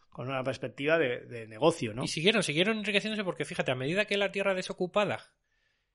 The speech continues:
Speaker 2: la tierra libre con recursos de agua iba ya ca-, uy, lógicamente esos son los primeros que se quedan,
Speaker 1: Que hemos
Speaker 2: ¿no?
Speaker 1: visto
Speaker 2: Las
Speaker 1: que
Speaker 2: que
Speaker 1: no hay
Speaker 2: tienen agua.
Speaker 1: mucha, que no hay mucha.
Speaker 2: Cuando ya va escaseando esos recursos con esa, esa, esas tierras con, con recursos, eh, de agua, eh,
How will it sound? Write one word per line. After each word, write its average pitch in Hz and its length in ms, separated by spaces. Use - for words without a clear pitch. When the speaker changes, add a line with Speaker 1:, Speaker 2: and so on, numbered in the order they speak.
Speaker 2:
la 135 160
tierra 180 460
libre 175 720
con 165 140
recursos 165 320
de 170 60
agua 139 340
iba 131 280
ya 127 160
ca-, - 140
uy, 147 120
lógicamente 131 400
esos 131 160
son 147 100
los 135 100
primeros 127 380
que 131 120
se 120 180
quedan, 156 220
Speaker 1:
Que - 40
hemos 147 120
Speaker 2:
¿no? 202 60
Speaker 1:
visto 190 100
Speaker 2:
Las 160 80
Speaker 1:
que 139 60
Speaker 2:
que 151 40
Speaker 1:
no 156 80
hay 156 60
Speaker 2:
tienen 156 180
agua. 151 160
Speaker 1:
mucha, 120 200
que 127 80
no 135 80
hay 135 100
mucha. 165 200
Speaker 2:
Cuando 147 260
ya 170 180
va 226 100
escaseando 214 600
esos 170 360
recursos 165 440
con 147 400
esa, 143 180
esa, 156 340
esas 151 460
tierras 147 340
con, 135 380
con 131 140
recursos, 135 540
eh, 123 300
de 165 140
agua, 151 280
eh, - 60